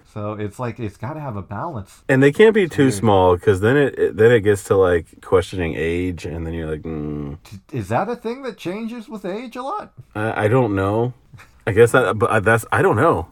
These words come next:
Speaker 1: Yeah. Oh, God. Did my nipples change with age? I've always felt like my nipples were just my nipples.
Speaker 2: I mean, that's true, but I wonder if they did change.
Speaker 1: Oh, wait. Okay. Actually, there's, uh, uh, well, getting off that subject, because that's, uh,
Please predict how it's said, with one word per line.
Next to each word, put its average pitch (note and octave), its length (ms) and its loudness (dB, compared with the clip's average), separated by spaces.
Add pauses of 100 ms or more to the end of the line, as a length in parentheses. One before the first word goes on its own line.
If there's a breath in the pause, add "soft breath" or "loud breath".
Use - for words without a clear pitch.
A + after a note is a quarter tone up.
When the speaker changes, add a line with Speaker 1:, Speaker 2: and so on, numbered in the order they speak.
(120)
Speaker 1:
Yeah. D#3+ 360 -4
Oh, C3+ 320 0
God. D#3+ 320 -4 (180)
Did A2 140 -10
my A2 280 -2
nipples F#3+ 400 -8
change A3+ 640 -14
with G3+ 160 -12
age? C4 560 -12
I've A#2 120 -8
always G#3 280 -6
felt F#3 200 -6
like D#3+ 160 -8
my E3 120 -10
nipples E3 340 -10
were D3+ 100 -8
just D#3+ 220 -12
my D3 100 -10
nipples. C3 640 -12
Speaker 2:
I - 60 -12
mean, G2 160 -2
that's F2+ 160 -4
true, C3 300 0
but A2 100 2
I F#2+ 60 4
wonder F#2+ 220 2
if G2+ 60 0
they G2+ 120 0
did G#2 180 0
change. F2 420 -8 (160)
Speaker 1:
Oh, E3+ 360 6
wait. B2+ 380 -2
Okay. A2 460 -2
Actually, A#2 400 -4
there's, G2+ 320 -6
uh, A2 60 -2
uh, G2+ 580 -4
well, G#2 380 -8 (320)
getting C3+ 220 -6
off A#2+ 180 0
that A#2 220 0
subject, F#2+ 500 -8
because F#2+ 360 -10
that's, G2 280 -8
uh, F#2 320 -6